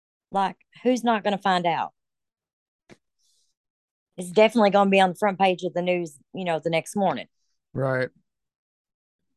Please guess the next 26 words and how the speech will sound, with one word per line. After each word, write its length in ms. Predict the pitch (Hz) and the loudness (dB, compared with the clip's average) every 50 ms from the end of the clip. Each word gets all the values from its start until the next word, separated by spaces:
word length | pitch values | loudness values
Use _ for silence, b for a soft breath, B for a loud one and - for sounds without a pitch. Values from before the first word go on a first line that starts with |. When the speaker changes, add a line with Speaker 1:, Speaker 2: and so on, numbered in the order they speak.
| _ _ _ _ _ _ _ _ _ _ _ _ _ _ _ _ _ - | _ _ _ _ _ _ _ _ _ _ _ _ _ _ _ _ _ -14
Speaker 2:
Um, 500 | 127 127 127 123 127 123 123 - 135 - _ _ - | -10 -10 -8 -8 -10 -10 -12 -14 -16 -18 _ _ -10
again, 340 | 139 131 139 139 135 131 135 | -8 -4 -4 -2 -2 -2 -2
I'm 100 | 131 135 | -4 -4
not 140 | 135 131 131 | -4 -4 -4
a 60 | 123 | -4
lawyer. 440 | 127 127 135 135 135 131 135 131 127 | -2 -2 -2 0 0 0 0 2 0
I, 760 | 127 127 123 - _ _ _ _ _ _ _ _ _ - 131 | 0 0 -2 -6 _ _ _ _ _ _ _ _ _ -10 -6
I 40 | |
don't 180 | 127 135 131 135 | -6 -4 -4 -4
even 160 | 135 127 127 | -6 -6 -6
wanna 200 | 127 131 127 123 | -6 -6 -6 -8
play 240 | 113 - - 139 139 | -6 -4 -2 0 0
one 200 | 139 139 139 135 | 0 0 0 -2
on 120 | 135 131 | -2 -4
a 60 | 123 - | -4 -4
podcast, 840 | - 160 151 147 151 143 - 156 147 147 143 135 131 - - - 123 - | 0 2 2 2 0 -2 -2 -2 0 0 0 -2 -4 -8 -14 -18 -14 -8
but, 340 | - 135 131 131 131 123 - _ _ _ _ _ _ _ _ _ _ _ _ _ _ _ _ _ _ _ - | -6 -4 -2 0 -2 -2 -4 _ _ _ _ _ _ _ _ _ _ _ _ _ _ _ _ _ _ _ -8
um, 540 | 147 139 139 135 131 131 127 127 127 139 - _ _ _ _ - | -4 -2 -2 0 -2 -2 -4 -6 -10 -12 -16 _ _ _ _ -8
the 140 | 147 151 147 | -2 0 2
level 360 | 151 156 156 160 151 156 151 143 | 4 4 4 4 2 2 2 2
of 340 | 139 139 135 131 - - _ _ _ _ _ _ _ _ | 2 0 -2 -4 -10 -18 _ _ _ _ _ _ _ _
negligence 760 | - 147 151 151 151 151 147 139 131 131 135 135 131 - - - | -4 0 0 2 2 0 -2 -2 -4 -6 -8 -10 -10 -12 -10 -6
that 180 | - 131 123 - | -4 -4 -2 -2
was 400 | 135 135 131 123 - - - - _ _ _ | -2 -4 -4 -6 -8 -12 -14 -16 _ _ _
shown 400 | - - - - 156 151 151 147 139 | -16 -8 -2 0 2 2 2 0 -2
here 520 | 127 135 131 131 131 131 131 127 135 | -4 -6 -6 -4 -4 -4 -4 -6 -6